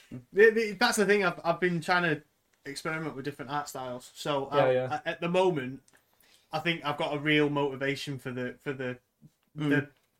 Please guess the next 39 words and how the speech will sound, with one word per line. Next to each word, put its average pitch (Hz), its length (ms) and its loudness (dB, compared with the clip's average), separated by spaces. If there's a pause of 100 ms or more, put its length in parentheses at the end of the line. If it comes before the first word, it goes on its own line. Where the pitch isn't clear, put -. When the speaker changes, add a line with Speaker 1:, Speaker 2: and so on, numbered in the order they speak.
Speaker 1:
black 160 340 0
work, 151 340 -2
dot 151 220 -2
work 175 320 -2
that 175 100 0
I'm 170 80 -6
doing. 185 300 0 (220)
So 151 420 2
Speaker 2:
The 135 80 -2
dot 127 220 -2
shading, 113 420 0
Speaker 1:
the, 110 140 2
Speaker 2:
though. 110 140 -2 (200)
Speaker 1:
the, 185 80 -4
this 202 280 4
is 185 140 4
what 185 100 6
I 175 60 4
mean. 175 240 6
I 160 160 2
can't, 175 340 4 (140)
everything 196 440 4
I 180 140 4 (340)
do 202 200 4
with 156 180 4
it, 123 200 -8
it's 147 160 -6
like 160 260 2 (480)
that, 151 180 -6 (420)
because 185 260 0
I 196 120 8
understand 190 840 2
it, 120 160 -6
and 143 120 -6
with 151 120 2
Speaker 2:
Mm. 165 60 4
Speaker 1:
artwork, 139 560 0
you, 143 120 -12 (120)
you, 143 360 -8